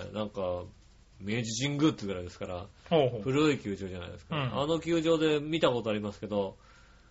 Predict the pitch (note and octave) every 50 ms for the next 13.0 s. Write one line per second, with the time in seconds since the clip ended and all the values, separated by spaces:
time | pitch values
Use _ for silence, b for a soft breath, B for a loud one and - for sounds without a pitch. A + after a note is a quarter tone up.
0 | b b b - - C3 B2+ C3+ C#3 C#3+ C3+ C3 C3 C3 C#3 D#3 D#3+ F3 E3 C#3+
1 | D3+ C3+ B2 A#2+ B2 C3 C3 B2+ B2+ C3+ - - - - - - - G3 G3 -
2 | C#4+ D4+ C4 D4+ C#4 G#3+ - - C#4 C4+ B3 F#3 C3+ G#2 F#2 - - - - -
3 | - - - - - F#3+ F#3 E3 C3+ - - - - - - A#3 G#3 F#3+ F3+ F3
4 | E3+ D#3+ A3 D#4 F4+ E4 B3 F#3 C3+ - D#3+ D#3+ A3 - A#3+ - C#3+ B2+ - A2
5 | G#2+ G#2+ G2+ B2+ C#3+ D#3 C#3+ B2 B2+ A#2 G#2+ G#2+ G#2+ G#2 G2+ F#2+ F2+ F#2 G2+ G#2+
6 | A2+ - - - - - C#3+ C3 - A2+ G2+ F#2+ F#2+ E2+ A2+ A#2 A2 G2+ F#2+ F#2+
7 | F#2 - A2+ A2 B2 B2 G#2 F2+ - - - G2+ G#2 G#2 F#2+ E3+ D#3+ C#3 B2+ -
8 | A2 G2+ F2+ b b b b b b b b b - C3+ E3 G#3 G3+ F#3 D#3 B2+
9 | G#2+ G2+ G2 - - - - - - - - - - - - - A3 A3 G#3+ G#3
10 | G3 G3 - A3 A3 G3+ G#3+ G#3 G#3 - - A3+ F3+ C3+ B2 A#2+ A#2 B2 A#2 -
11 | - F#2+ F2 E2+ - - - A2+ A2 A2 G#2+ G#2 G#2 G2 F#2+ F#2+ G2 G2+ - D#3+
12 | E3 E3+ F3 F#3 F3+ F3+ E3+ - E3 E3+ D#3 E3 E3 D#3+ - F3 E3 D#3 D3+